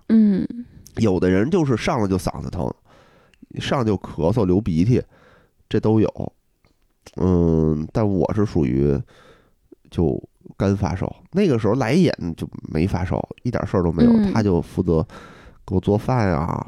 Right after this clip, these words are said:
Speaker 2: 然后给我收拾。
Speaker 1: 大郎喝药。
Speaker 2: 对，对，给我沏药啊。
Speaker 1: <laughs>
Speaker 2: 那会儿我是秉承着这个中西药结合疗效好，就什么，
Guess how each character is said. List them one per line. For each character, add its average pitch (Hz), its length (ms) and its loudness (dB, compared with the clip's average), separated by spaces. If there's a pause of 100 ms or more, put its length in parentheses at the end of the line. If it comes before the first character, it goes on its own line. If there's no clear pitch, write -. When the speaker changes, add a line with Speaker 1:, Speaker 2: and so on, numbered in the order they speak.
Speaker 2:
然 - 120 -8
后 78 220 -10
给 76 120 -2
我 80 180 -4 (760)
收 - 260 -4
拾。 107 60 4
Speaker 1:
大 - 100 4
郎 240 220 4
喝 262 280 0
药。 262 220 2 (260)
Speaker 2:
对， 104 240 2
对， 90 160 2
给 107 120 -2
我 98 100 2
沏 - 360 -6
药 131 140 0 (220)
啊。 69 240 0
Speaker 1:
<laughs> - 1900 -6
Speaker 2:
那 370 160 4
会 127 80 4
儿 139 40 4
我 131 280 2
是 131 100 0
秉 90 220 0
承 92 180 -2
着 147 100 0
这 151 100 2
个 98 120 2
中 208 220 4
西 - 180 -2
药 139 140 2
结 131 180 2
合 170 180 0
疗 131 160 2
效 160 200 2
好， 87 340 -2
就 107 100 2
什 87 200 -4
么， 131 120 -4